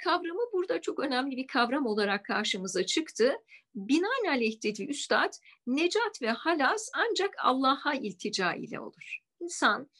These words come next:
nasıl necat bulabilir? Allah'a iltica ile. Yani o iki dudağı arasından sizin hakkınızda müebbet kararı veren o, o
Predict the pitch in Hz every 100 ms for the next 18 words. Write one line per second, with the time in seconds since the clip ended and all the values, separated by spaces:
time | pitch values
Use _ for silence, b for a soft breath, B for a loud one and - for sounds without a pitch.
0 | b b _ - 294 403 494 - 320 240
1 | 208 226 262 269 - - 185 180 190 320
2 | - 269 285 294 311 311 208 - 170 -
3 | 127 71 - - _ B B - 240 233
4 | 247 240 b b b _ 294 - 269 -
5 | 254 254 269 254 240 233 233 - 233 214
6 | 214 220 226 214 254 233 220 - 214 208
7 | 202 - 202 185 208 196 262 277 - 294
8 | 254 226 214 208 196 185 180 208 - 202
9 | 208 208